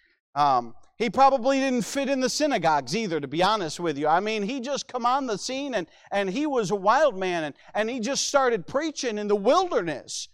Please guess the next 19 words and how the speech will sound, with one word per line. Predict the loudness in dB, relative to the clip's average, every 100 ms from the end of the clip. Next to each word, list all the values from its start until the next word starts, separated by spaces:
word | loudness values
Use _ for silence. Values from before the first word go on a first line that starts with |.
| _ -6
And | -2 -2
I | 4 4 4
don't | 2 0
know | 2 4 4
if | 2 2 -2 -2 -8
just | -4 -2 -2
him | -4 -4
crying | 0 2 2 0
out | -2 -2
in | -2
the |
wilderness, | 4 4 4 -2 -4 -4
I | -4
could | -6
just | -6 -6
kind | -6 -6
of | -4
picture | -6 -2 2
him | 2